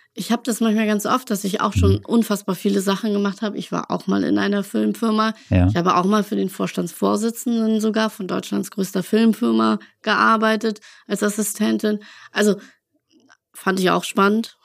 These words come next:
Speaker 1: <laughs> Und ich frag mich dann immer noch, obwohl ich ein Magazin habe, obwohl ich jetzt hier einen Podcast mache,
Speaker 2: Mhm.
Speaker 1: denke ich, „Hm, was will ich denn eigentlich noch so oder was will ich denn noch ausprobieren?“ Also es bleibt irgendwie nie so, dass ich sage,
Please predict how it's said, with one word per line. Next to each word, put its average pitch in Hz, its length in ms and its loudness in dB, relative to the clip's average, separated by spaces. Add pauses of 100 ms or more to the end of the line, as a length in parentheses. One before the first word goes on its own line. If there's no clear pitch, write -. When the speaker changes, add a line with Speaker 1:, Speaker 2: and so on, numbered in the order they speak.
(160)
Speaker 1:
<laughs> 214 640 -4
Und 196 460 2
ich - 240 -6
frag - 220 -2
mich 208 120 -6
dann 208 340 -6 (420)
immer 254 260 4
noch, 185 480 0
obwohl 220 260 2
ich 269 80 0
ein 277 80 4
Magazin 208 580 0
habe, 208 360 -2
obwohl 190 240 -2
ich 180 100 -4
jetzt 190 180 -6
hier 185 160 0
einen 180 140 -2
Podcast 214 500 -4
mache, 202 320 -2 (200)
Speaker 2:
Mhm. 170 160 2
Speaker 1:
denke 214 160 4
ich, 208 140 -4 (720)
„Hm, 220 260 0 (220)
was 170 160 -10
will 185 80 -4
ich 175 100 -8
denn 190 160 -2
eigentlich 175 300 -4
noch 202 160 -2
so 196 240 -2
oder 185 240 -2
was 185 400 -10
will 202 80 0
ich 185 80 -4
denn 190 100 -2
noch 196 140 0
ausprobieren?“ 226 580 -2
Also 196 220 -8
es 190 100 -12
bleibt 190 400 -4
irgendwie 208 300 -2
nie 208 200 0
so, 214 140 0
dass 208 220 -4
ich 196 80 -8
sage, 208 400 0